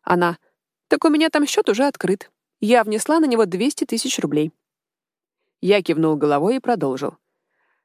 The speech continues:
"Когда переведете всю сумму, сообщите мне. Деньги должны быть распределены следующим образом. Кстати, какой у нас сейчас валютный курс?" Она: "Так, сейчас посмотрю".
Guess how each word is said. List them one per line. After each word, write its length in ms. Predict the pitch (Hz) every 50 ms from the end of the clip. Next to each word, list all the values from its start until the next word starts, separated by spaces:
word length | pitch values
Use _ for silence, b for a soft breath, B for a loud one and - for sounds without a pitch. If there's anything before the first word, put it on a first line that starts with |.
| _ _ -
"Когда 340 | - 156 - 160 175 180
переведете 520 | 165 185 175 175 170 180 160 180 175 - 170
всю 260 | - - - 151 156
сумму, 440 | - - - 262 294 294 214 147 143
сообщите 560 | - - 240 262 - - - 147 139 - 147
мне. 300 | 143 139 139 - 151 - _ _ _ _ _ _ _ -
Деньги 360 | 156 156 180 196 214 196 175
должны 320 | 160 160 156 156 151 190 196
быть 160 | 175 170 -
распределены 580 | 170 165 - - 170 160 165 165 170 185 220
следующим 520 | 220 - 165 165 160 160 165 - - 170 -
образом. 480 | - 170 151 - - - 165 - - - _ _ _ _ _ _ _ _ _ _ _
Кстати, 440 | - - - 208 180 156 - 151 147
какой 320 | - 156 165 - 247 254
у 20 | 262
нас 180 | 262 262 233
сейчас 300 | - - 233 254 240 -
валютный 360 | - 226 226 226 220 - 220
курс?" 400 | - - 220 214 208 - - - _ _ _ _ _ _ _ _ _
Она: 360 | - 170 165 160 156 147 151 - _ _ _ _ _ _ _ _ _ _ _ _ -
"Так, 420 | 269 262 254 254 262 254 247 226
сейчас 480 | - - 262 247 - - 311 330 330 -
посмотрю". 1000 | - - 320 - - - 311 320 320 - - - - 196 190 196 196 196 196 -